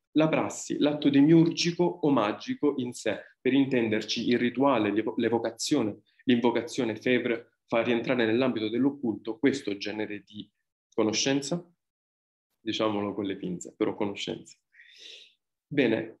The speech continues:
se si considerano validi, valide queste distinzioni, nulla di occulto compare nell'opera di Pirandello. A differenza in realtà di quanto avviene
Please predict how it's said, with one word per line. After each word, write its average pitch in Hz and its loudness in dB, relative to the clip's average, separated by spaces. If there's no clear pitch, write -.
se - -2
si 160 0
considerano 135 0
validi, 120 -2
valide 113 -2
queste 110 -6
distinzioni, 110 -4
nulla 156 4
di 127 0
occulto 107 -6
compare 101 -4
nell'opera 98 -6
di 92 -14
Pirandello. 90 -8
A 170 4
differenza 165 2
in 117 2
realtà 156 2
di 117 -2
quanto 160 2
avviene 123 -2